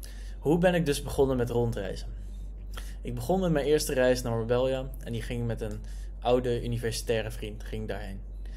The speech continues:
En daar startte voor mij eigenlijk het hele rondreizen, digital nomad lifestyle. Ik had mijn eerste winstgevende product, een postuurcorrector, misschien ken je het verhaal wel. En dat begon aan te slaan. Ik maakte wat online examens in Marbella, maar ik zag ook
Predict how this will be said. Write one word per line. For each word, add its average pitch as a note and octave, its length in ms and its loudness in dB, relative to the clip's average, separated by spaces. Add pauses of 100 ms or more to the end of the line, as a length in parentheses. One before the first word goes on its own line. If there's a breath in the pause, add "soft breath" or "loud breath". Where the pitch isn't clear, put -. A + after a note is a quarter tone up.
(200 loud breath)
En B2+ 80 -4
daar C3 220 8
startte D#3 300 2
voor B2+ 100 -4
mij A#2+ 180 2
eigenlijk A#2 420 -2 (160)
het A#2 140 -6
hele A#2 500 0 (180)
rondreizen, A2 760 -2
digital A#2+ 420 -2
nomad A2+ 360 0
lifestyle. G#2 480 -4 (600 loud breath)
Ik C3 100 0
had D3 100 8
mijn D3+ 120 0
eerste F3+ 300 0
winstgevende D3 480 4
product, B2+ 440 0
een B2 80 -4
postuurcorrector, A#2+ 800 -2
misschien A#2 260 -6
ken A#2+ 140 2
je A#2 60 4
het A2 100 -2
verhaal G#2 260 -4
wel. G2+ 240 -4 (340 loud breath)
En A#2 160 -4
dat B2 200 4
begon A#2 200 -4
aan G#2 180 -2
te - 100 -6
slaan. - 340 -8 (320 loud breath)
Ik A#2 80 -6
maakte D3+ 280 2
wat C#3+ 80 4
online C3 340 2
examens C3 540 0
in C3 80 -4
Marbella, A2+ 500 2
maar A2 140 0
ik A2+ 100 -2
zag B2 220 -2
ook C3+ 240 2